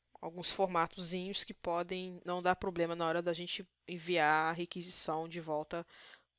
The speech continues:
para o Node J S. Eu vou definir aqui também o Morgan. Eu já expliquei pra vocês na última aula o que seria o Morgan. O Morgan, ele, toda vez que a gente for,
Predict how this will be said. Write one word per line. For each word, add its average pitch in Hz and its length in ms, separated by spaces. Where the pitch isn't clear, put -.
para 151 480
o 170 100
Node 165 260
J 170 320
S. - 460
Eu 247 80
vou 320 120
definir 330 400
aqui 285 180
também 202 380
o 254 80
Morgan. 165 520
Eu 151 80
já 170 120
expliquei - 380
pra 170 120
vocês 165 340
na 165 80
última 160 320
aula 143 720
o - 80
que - 120
seria 156 520
o 185 80
Morgan. 170 560
O 202 80
Morgan, 175 520
ele, 170 480
toda 247 240
vez 233 160
que - 80
a 214 40
gente 202 220
for, 175 500